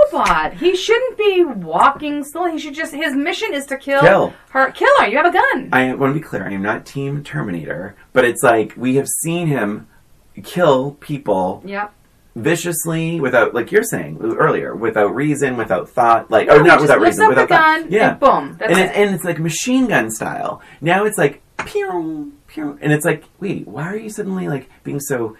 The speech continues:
Speaker 2: careful?
Speaker 1: It's
Speaker 2: Just
Speaker 1: very str-,
Speaker 2: all
Speaker 1: yeah.
Speaker 2: you, like, you, all you have to do is just kill this woman. That's all you
Speaker 1: Mm-hmm.
Speaker 2: have to do. You have one job.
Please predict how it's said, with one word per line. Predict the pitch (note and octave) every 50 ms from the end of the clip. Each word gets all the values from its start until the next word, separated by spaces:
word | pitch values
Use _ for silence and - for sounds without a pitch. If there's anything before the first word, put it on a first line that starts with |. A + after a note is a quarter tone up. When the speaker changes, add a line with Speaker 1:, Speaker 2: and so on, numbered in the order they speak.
| _ _
Speaker 2:
careful? | _ - - - F#2 F#2+ A#2+ B2+ - - - - - F#3
Speaker 1:
It's | F3 -
Speaker 2:
Just | G#3+ A3+
Speaker 1:
very | G3+ G3 F#3+ F#3
str-, | F3 - - -
Speaker 2:
all | - -
Speaker 1:
yeah. | D#3+ D#3 F3+ A3
Speaker 2:
you, | C4 B3+ - - - -
like, | E3+ E3+ - - - _ _ _
you, | G#3 A#3+ A#3+
all | - A3 A#3
you | B3+
have | -
to | B3 A#3
do |
is | G#3+ G3+
just | G3 F#3+ -
kill | - - F#3+ G3+ F3+
this | C#3+ - - - - -
woman. | F#2+ G2 E2 - - - - - - -
That's | - -
all | - - F3+ G3+ G#3+
you | G#3+
Speaker 1:
Mm-hmm. | G#3
Speaker 2:
have | F#3+ - -
to | -
do. | F#2
You | F2 G2
have | F#2+ F#2+ C3+
one | C#3+ D3 D3
job. | - - E2 - E2 - - -